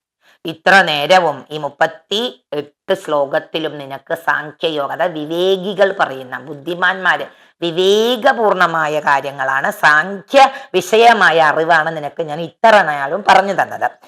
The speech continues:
ഇനി കർമ്മയോഗം അനുസരിച്ചുള്ള ജ്ഞാനത്തെ, സാഖ്യജ്ഞാനം പറഞ്ഞു കഴിഞ്ഞു, ഇനി നീ കർമ്മയോഗം പറഞ്ഞുള്ള ജ്ഞാനത്തെ നീയെ കേൾക്കുക. അതറിഞ്ഞാൽ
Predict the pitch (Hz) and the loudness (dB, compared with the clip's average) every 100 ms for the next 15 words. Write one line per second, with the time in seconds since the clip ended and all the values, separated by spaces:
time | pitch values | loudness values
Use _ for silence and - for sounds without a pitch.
0 | - - _ 190 196 208 247 190 151 - | -20 -20 _ -2 0 0 0 -2 -6 -14
1 | - 175 165 175 220 240 190 170 160 156 | 0 4 6 4 4 4 4 4 2 0
2 | 143 139 - 143 135 139 131 135 - 139 | -2 -6 -10 -10 -10 -10 -6 -6 -6 -4
3 | 135 143 135 - 127 - - 139 151 160 | -2 -2 -6 -10 -14 -8 0 0 0 -4
4 | 170 170 170 170 196 190 165 165 180 156 | -4 -2 -2 -2 2 4 4 0 -2 -2
5 | 151 147 _ _ _ - 226 196 175 - | -4 -12 _ _ _ -8 -6 -6 -4 2
6 | 175 190 247 269 208 180 180 180 156 147 | 2 4 2 4 4 4 2 2 0 0
7 | 147 143 - 147 131 143 143 151 135 131 | -4 -6 -6 -8 -8 -8 -6 -8 -8 -4
8 | 170 269 - 156 139 - 131 127 143 143 | -4 -2 0 0 0 -6 -10 -2 2 4
9 | 123 - _ - _ _ _ 156 170 165 | 2 -6 _ -20 _ _ _ 4 4 6
10 | 226 180 170 202 170 131 131 156 | 6 8 4 0 0 2 0 -2